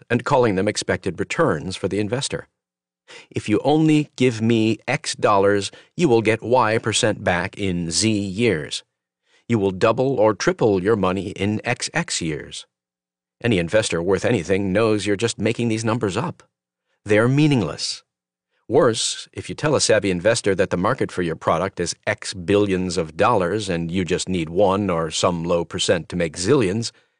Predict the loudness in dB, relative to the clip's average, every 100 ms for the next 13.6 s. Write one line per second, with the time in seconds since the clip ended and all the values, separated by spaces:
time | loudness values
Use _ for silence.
0 | _ -4 -2 -2 -2 -4 -2 0 2 2
1 | 0 -2 -4 -4 -6 -6 -6 -8 -6 -2
2 | -2 -2 -10 _ _ _ _ _ _ _
3 | _ _ _ -2 0 2 2 2 0 2
4 | 0 -2 -4 -4 0 2 2 2 -2 -2
5 | -2 -2 -4 -10 0 2 4 4 0 -2
6 | -2 0 0 0 -8 _ _ _ _ -8
7 | -2 2 2 2 -2 -4 -2 -2 -4 -4
8 | -4 -2 -2 -4 -12 _ _ _ _ _
9 | 0 2 2 4 4 4 0 -2 0 2
10 | 0 0 -4 _ _ _ _ -4 0 0
11 | 4 4 6 4 4 4 2 2 -2 -4
12 | -16 _ -6 2 2 2 -2 -2 -2 -2
13 | -2 0 0 -2 -10